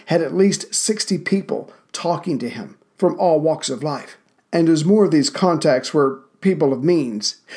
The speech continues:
Mayer had his finger on the pulse of the island. On April sixteenth, nineteen forty-two, John Todd and Mayer flew to Durban, South Africa,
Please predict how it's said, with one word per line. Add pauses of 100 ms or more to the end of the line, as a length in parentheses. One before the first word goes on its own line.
(140)
Mayer
had
his
finger
on
the
pulse
of
the
island. (1120)
On
April
sixteenth,
nineteen
forty-two, (280)
John
Todd
and
Mayer
flew
to
Durban,
South
Africa,